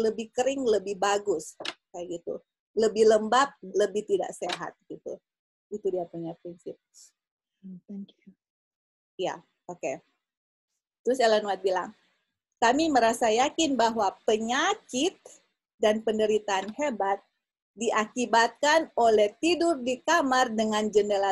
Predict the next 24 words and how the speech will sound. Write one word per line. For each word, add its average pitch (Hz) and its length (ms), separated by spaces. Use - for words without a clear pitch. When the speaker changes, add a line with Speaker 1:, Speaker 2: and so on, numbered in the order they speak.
Speaker 1:
tertutup 320 640
dan 214 240
bertirai, 247 720
tidak 294 420
menerima 220 680
udara 202 400
murni 247 560
dan 202 160
sinar 185 320
matahari." 180 720
Waduh, 285 560
<laughs> - 320
bayangkan 247 400
di 247 80
sini. 247 200
Banyak 233 480
penyakit, 233 800
penderitaan 226 960
gara-gara 233 480
kita 302 160
tutup 302 380
kita 269 240
punya 254 260
kamar, 262 720